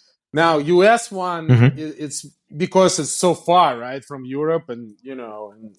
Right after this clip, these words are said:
Speaker 1: Asia, you'll have, you'll have, uh, kind of, uh, more representation from the bigger global organizations from bigger countries. Like, you wouldn't have a smaller, Euro-, you, you would rarely see a lot of smaller European countries represented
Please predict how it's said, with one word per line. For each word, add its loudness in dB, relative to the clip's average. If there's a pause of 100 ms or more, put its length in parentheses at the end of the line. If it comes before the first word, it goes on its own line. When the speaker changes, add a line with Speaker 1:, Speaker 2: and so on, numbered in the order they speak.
Speaker 1:
Asia, -4
you'll 4
have, 4 (540)
you'll 0
have, 0 (180)
uh, -4
kind -6
of, -6 (160)
uh, -6 (120)
more -2
representation -6
from -6
the -6
bigger 2
global 0
organizations 0
from -6
bigger -4
countries. -4 (340)
Like, 0
you 4
wouldn't 4
have 2
a 2
smaller, 0
Euro-, -2 (360)
you, -2
you -2
would -2
rarely 4
see -2 (380)
a 0
lot 4
of -12
smaller -6
European -8
countries -4
represented -2